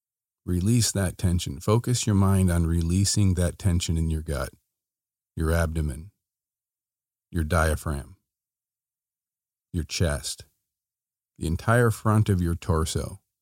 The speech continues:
your pelvic area. Releasing tension. And focusing on the reality,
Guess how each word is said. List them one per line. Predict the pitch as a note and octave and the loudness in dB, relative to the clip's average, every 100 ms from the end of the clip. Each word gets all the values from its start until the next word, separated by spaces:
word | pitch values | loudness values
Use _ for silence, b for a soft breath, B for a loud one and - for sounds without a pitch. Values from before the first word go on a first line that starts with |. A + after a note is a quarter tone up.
| _ _ _ - | _ _ _ -8
your | E2 | -8
pelvic | - F#2+ F2 E2+ D#2 | 0 0 2 -2 -4
area. | D2 D2 D#2+ - _ _ _ _ _ _ _ _ _ _ _ _ _ _ _ _ _ _ _ _ _ _ _ _ _ _ _ | -6 -6 -10 -14 _ _ _ _ _ _ _ _ _ _ _ _ _ _ _ _ _ _ _ _ _ _ _ _ _ _ _
Releasing | F#2 D#2+ G2 F#2+ G#2 F#2+ | -2 2 2 2 2 2
tension. | - E2+ E2+ D#2+ G#2 - _ _ _ _ _ _ _ _ _ _ _ _ _ _ _ _ _ _ _ _ _ _ _ _ _ _ _ _ _ _ _ _ _ | 2 0 0 -4 -8 -16 _ _ _ _ _ _ _ _ _ _ _ _ _ _ _ _ _ _ _ _ _ _ _ _ _ _ _ _ _ _ _ _ _
And | E2+ D2+ | -6 -2
focusing | - A2+ B2 A#2+ A#2+ A2 | 2 2 2 2 6 6
on | G2 | 6
the | F2+ | 4
reality, | F2 F2 F2+ F#2 F2+ D#2+ G#2+ | 2 2 2 2 2 0 -2